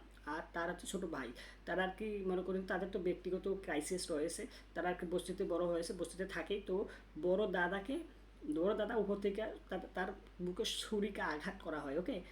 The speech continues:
আঘাত করা হয় এবং সে উপর থেকে পড়ে মৃত্যুবরণ করে। ওকে, এই জায়গায় দুজন ব্যক্তি থাকে, একটা মহিলা আর একটা পুরুষ, বৃদ্ধ তারা। ওকে,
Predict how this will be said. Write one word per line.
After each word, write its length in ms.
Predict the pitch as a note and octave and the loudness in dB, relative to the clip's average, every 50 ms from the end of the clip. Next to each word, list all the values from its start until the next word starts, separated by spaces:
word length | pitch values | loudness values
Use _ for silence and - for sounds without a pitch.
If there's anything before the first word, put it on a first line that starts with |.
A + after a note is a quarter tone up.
| - - - - | -16 -18 -12 -8
আঘাত 240 | D3+ D3+ F3+ F#3 - | -4 -4 -4 -2 0
করা 120 | G3 G3 | 2 4
হয় 100 | G#3 A3+ | 6 6
এবং 200 | A3 F#3 F#3+ G3+ | 6 4 4 2
সে 120 | G3+ G3+ A3+ | 4 4 4
উপর 240 | A3 G3 F3+ G3 G3 G3 - | 4 4 2 0 -2 0 0
থেকে 140 | G#3 G#3+ G#3+ - | 0 0 0 2
পড়ে 220 | G3+ G#3+ C4+ D#4+ | 2 4 4 4
মৃত্যুবরণ 580 | D#4+ C4 A3 G3 F#3 - G3 E3 F3 F3 E3+ E3+ | 4 4 4 4 4 4 4 4 4 4 4 2
করে। 240 | E3 D#3 C#3+ C3 C3 - - - - - - | 2 0 -2 -2 -4 -6 -12 -16 -8 0 2
ওকে, 320 | C#4 C4+ - - C4 B3+ - - - - - | 2 2 2 0 0 0 0 -6 -14 -4 6
এই 160 | A3 A#3 A#3+ | 8 8 8
জায়গায় 260 | G3+ A3+ A3+ B3 A#3 | 8 6 4 4 2
দুজন 340 | G3 G3 A3+ G#3 G#3 A#3 A3+ | 4 4 4 6 6 4 6
ব্যক্তি 260 | G3 G3+ G3 G3 G#3 | 6 6 6 6 4
থাকে, 160 | F3+ F3+ E3+ F#3+ | 2 2 2 2
একটা 200 | F#3 - G#3+ G#3+ | 0 2 2 4
মহিলা 420 | G#3+ G#3 F#3 G#3 A#3 A#3+ D4+ E4+ - - - - | 6 6 6 6 6 4 4 0 0 -6 -10 -4
আর 140 | - D#3+ E3 | -2 0 0
একটা 180 | F3 E3+ - - | 0 -2 -2 -4
পুরুষ, 440 | - - D#3+ C#3+ C#3 - - - - - D#3+ - - | -4 -2 -4 -4 -2 -4 -6 -8 -8 -10 -12 -6 -4
বৃদ্ধ 360 | E3+ D#3+ F3 G#3 F#3+ D#3 F3 | -2 2 4 2 4 4 0
তারা। 200 | F3 - B2+ A2+ B2 - - - - - - | 0 0 -4 -4 -6 -10 -14 -18 -20 -20 -8
ওকে, 200 | - C#4+ G3+ D#3+ | -4 -2 -2 -2